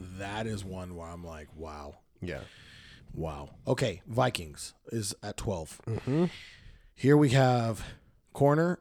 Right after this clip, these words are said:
Speaker 1: offensive guard, linebacker, wide receiver, edge, tight end, and a safety.
Speaker 2: Wide receiver?
Speaker 1: Yeah, that's what
Speaker 2: They
Speaker 1: it
Speaker 2: still have
Speaker 1: says.
Speaker 2: Thielen and Justin Jefferson. That's
Speaker 1: Mm, that's just what it fucking
Speaker 2: dumb.
Speaker 1: says.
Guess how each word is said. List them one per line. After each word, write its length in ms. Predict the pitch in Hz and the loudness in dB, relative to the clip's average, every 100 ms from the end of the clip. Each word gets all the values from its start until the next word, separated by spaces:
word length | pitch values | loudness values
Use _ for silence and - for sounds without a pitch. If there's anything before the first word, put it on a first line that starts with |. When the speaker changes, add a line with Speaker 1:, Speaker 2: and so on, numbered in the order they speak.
| - | -2
Speaker 1:
offensive 400 | 123 131 113 113 | 0 0 -2 0
guard, 380 | 117 107 104 - | 2 2 0 -4
linebacker, 520 | 113 120 120 113 113 | -2 -2 0 -2 0
wide 320 | 98 104 104 | 0 0 0
receiver, 340 | 101 107 98 95 | -2 -4 -4 -4
edge, 300 | 95 92 92 | -4 -6 -6
tight 220 | 101 92 | -6 -4
end, 220 | 95 95 - | -4 -6 -6
and 180 | 98 90 | -8 -6
a 40 | |
safety. 600 | 90 95 98 - 117 123 120 - | -8 -8 -8 -6 -6 -6 -10 -14
Speaker 2:
Wide 300 | - 131 170 | -6 -2 -2
receiver? 680 | 104 90 - 185 151 85 87 _ _ | -4 -6 -8 -4 -4 -4 -8 _ _
Speaker 1:
Yeah, 600 | 85 85 82 80 82 92 107 | -14 -12 -10 -10 -8 -8 -8
that's 160 | 95 | -8
what 80 | 95 | -6
Speaker 2:
They 60 | 104 | -4
Speaker 1:
it 60 | |
Speaker 2:
still 260 | 101 - 156 | -4 -2 -2
have 300 | - 151 135 | 0 0 0
Speaker 1:
says. 200 | 80 82 | -2 -2
Speaker 2:
Thielen 360 | 117 131 139 120 | 0 2 2 2
and 160 | 90 85 - | -2 -10 -14
Justin 520 | - 120 - 113 82 | -2 -2 0 -4 -2
Jefferson. 640 | - 120 - 87 87 85 87 _ _ _ _ _ _ _ _ _ - _ - | -2 -2 -2 -4 -6 -12 -14 _ _ _ _ _ _ _ _ _ -20 _ -12
That's 220 | 90 107 | -6 -6
Speaker 1:
Mm, 40 | 95 | -6
that's 140 | 104 | -10
just 200 | - - | -16 -6
what 80 | 90 | -4
it 100 | - | -2
fucking 160 | 90 85 | -2 -2
Speaker 2:
dumb. 120 | 92 | -4
Speaker 1:
says. 240 | 98 101 | -4 -6